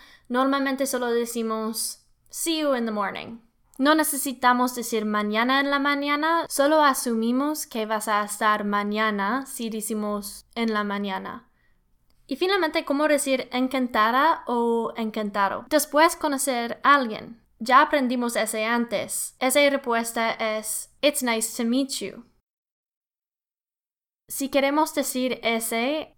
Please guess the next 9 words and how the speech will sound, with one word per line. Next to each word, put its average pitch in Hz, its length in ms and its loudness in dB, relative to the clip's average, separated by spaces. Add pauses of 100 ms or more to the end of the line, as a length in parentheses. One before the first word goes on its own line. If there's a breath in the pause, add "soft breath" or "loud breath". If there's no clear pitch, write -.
(120)
en 240 140 2
el 220 160 2
momento 240 720 0
cuando 233 360 -2
saludamos 214 800 -4
a 214 120 -4
la 214 120 -4
otra 214 280 -8
persona, 262 680 -4